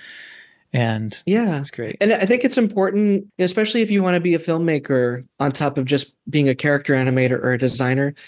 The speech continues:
Speaker 2: it's important to have a calling card that means something to you. Like, a long time ago, the Palm Springs one minute short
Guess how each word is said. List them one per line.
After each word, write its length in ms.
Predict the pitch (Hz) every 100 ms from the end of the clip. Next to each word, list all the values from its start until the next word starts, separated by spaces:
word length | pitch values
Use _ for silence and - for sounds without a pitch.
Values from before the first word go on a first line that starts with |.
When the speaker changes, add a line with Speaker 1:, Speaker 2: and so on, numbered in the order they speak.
| - _
Speaker 2:
it's 140 | 170 208
important 400 | 180 190 170 180
to 60 |
have 180 | 165 165
a 60 | 160
calling 400 | 160 151 156 160
card 320 | 165 160 156
that 100 | -
means 300 | 127 139 135
something 320 | 151 143 156
to 140 | 151 156
you. 320 | 156 165 165 _ _ _
Like, 200 | 127 135
a 60 | 135
long 220 | 143 151
time 260 | 151 143 143
ago, 340 | 139 139 135
the 80 | 135
Palm 260 | 139 139 135
Springs 460 | - 143 135 135
one 240 | 127 131 131
minute 320 | 131 120 - -
short 460 | - 131 123 -